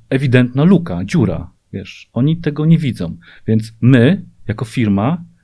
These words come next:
jednym z naszych celów jest edukacja. Nie tylko pracowników, to o czym mówiłem, żeby ich doświadczać, e, i pokazywać im: "Słuchaj, zrobiłeś źle, tak powinien się zachować". Także edukacja tych, którzy prowadzą biznesy.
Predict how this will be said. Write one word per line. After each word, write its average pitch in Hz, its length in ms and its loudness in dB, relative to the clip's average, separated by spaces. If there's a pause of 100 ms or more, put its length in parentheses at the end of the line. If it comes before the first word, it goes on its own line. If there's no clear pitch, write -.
(360)
jednym 156 220 2
z 147 40 4
naszych 143 260 -4
celów 160 280 0
jest - 220 -8
edukacja. 127 680 -6 (180)
Nie 143 100 0
tylko 113 420 -2 (200)
pracowników, 120 720 2
to 101 120 -2
o 92 60 -6
czym - 180 -4
mówiłem, 90 520 -4 (440)
żeby 101 260 0
ich 104 80 -2
doświadczać, 113 880 -4 (340)
e, 101 400 -2
i 113 140 -4
pokazywać 113 640 -2
im: 92 100 -6
"Słuchaj, 104 360 -6 (300)
zrobiłeś 113 480 2
źle, 131 400 0 (480)
tak 117 180 -2
powinien 120 220 2
się 110 140 -8
zachować". 110 580 -6 (280)
Także 110 280 -2
edukacja 131 540 -2
tych, - 320 -6 (500)
którzy 120 280 -4
prowadzą 127 480 2
biznesy. 87 520 -10